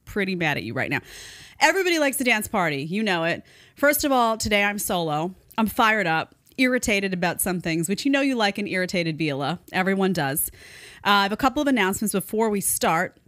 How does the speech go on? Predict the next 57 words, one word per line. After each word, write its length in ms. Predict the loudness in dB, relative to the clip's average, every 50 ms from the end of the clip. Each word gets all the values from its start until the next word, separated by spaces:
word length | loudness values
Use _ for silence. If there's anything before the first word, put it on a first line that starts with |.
| -20 -18 -10 -6
before 260 | -4 -4 0 0 0 2
we 120 | 2 2
get 180 | 2 0 0 0
to 120 | -2 -2
some. 340 | 0 0 0 0 0 0 0
This 160 | 0 0 0
is 60 | 2 2
gonna 160 | 2 2 2
be 80 | 0
crazy, 340 | -4 -4 -4 -4 -4 -4 -4
guys. 420 | -6 -4 -4 -4 -4 -6 -8 -10 -10 _ 0
By 120 | 0 0
the 80 | 0 0
way, 200 | -2 -2 -2 -2
yeah, 160 | 0 0 0
hit 180 | 0 -2 -6 -4
that 140 | -4 -6 -6
subscribe 400 | -6 -10 -10 -8 -8 -6 -6 -6
button, 220 | -6 -6 -6 -4
hit 160 | -4 -4 -4 -4
that 160 | -4 -4 -4
like 220 | -4 -6 -6 -6
button. 360 | -6 -6 -4 -4 -4 -6 -6 -12 _ _ _ _ _ _ _ _ -10 -6 -2
This 200 | 0 0 0 0
is 80 | 2
gonna 140 | 2 0 2
be 80 | 0 0
crazy 300 | 0 0 0 0 0 -2
'cause 100 | -4 -4
there's 120 | -4 -2
a 40 | -2
lot 180 | 0 0 0 0
of 60 | 0
video 260 | -2 -2 -2 -2 -4
content 400 | -4 -4 -6 -6 -4 -6 -6 -8
today. 380 | -6 -4 -2 -2 -2 -2 -4 -6 -12 -20 -20 -20 -20 -20 -20 -14 -6 -2
I 80 | 0
wanna 240 | 0 2 2 2 0
do 100 | 0 0
some 200 | -2 0 0 0
video 260 | 2 2 2 0 0
reacts 420 | 0 0 0 0 0 -2 -2 -4 -8
because 600 | -10 -8 -6 -4 -2 -2 0 -2 -2 -2 -4 -6 _ _ _ _ _
people 240 | -2 0 0 2 2
are 60 | 0
just 160 | 0 -2 -2 0
batshit 300 | -2 -2 -2 -4 -6 -6
crazy 340 | -6 -4 -4 -4 -4 -4
out 180 | -6 -6 -6 -6
there, 220 | -4 -4 -4 -4
and 100 | -4 -6
we 120 | -6 -6 -4
have 260 | -2 0 -2 -2 -2
to 80 | -6 -8
call 240 | -4 -4 -4 -2
it 60 | -2 -2
out, 280 | -2 -2 -2 -4 -6